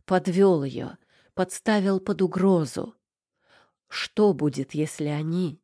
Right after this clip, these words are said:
не смогут выбраться? Император убьёт четверых драконов,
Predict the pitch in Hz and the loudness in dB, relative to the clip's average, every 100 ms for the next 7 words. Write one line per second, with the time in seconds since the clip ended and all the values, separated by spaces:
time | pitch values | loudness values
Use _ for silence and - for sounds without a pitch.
0 | - 170 - 185 202 185 190 196 214 160 | -8 -6 -4 2 2 2 -2 0 0 -2
1 | - - - - - _ _ _ _ - | -8 -14 -16 -16 -20 _ _ _ _ -4
2 | 170 170 156 160 160 151 135 _ - 151 | -2 0 0 0 -2 -6 -8 _ -10 -6
3 | 151 175 175 - 170 - 160 170 139 147 | 0 0 0 -6 -6 -2 0 -2 -2 -4
4 | 147 - 180 202 190 - | -4 0 2 2 0 -6